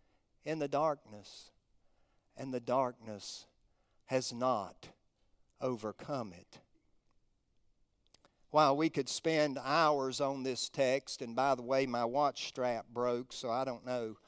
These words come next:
how long I'm preaching, but, uh,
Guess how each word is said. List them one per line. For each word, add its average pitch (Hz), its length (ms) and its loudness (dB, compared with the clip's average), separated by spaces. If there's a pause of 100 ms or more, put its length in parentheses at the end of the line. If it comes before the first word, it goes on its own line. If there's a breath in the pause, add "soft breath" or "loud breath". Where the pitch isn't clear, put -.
(240 soft breath)
how 135 180 2
long 123 320 2
I'm 113 180 -4
preaching, 117 680 -8 (400 soft breath)
but, 131 320 0
uh, 123 240 6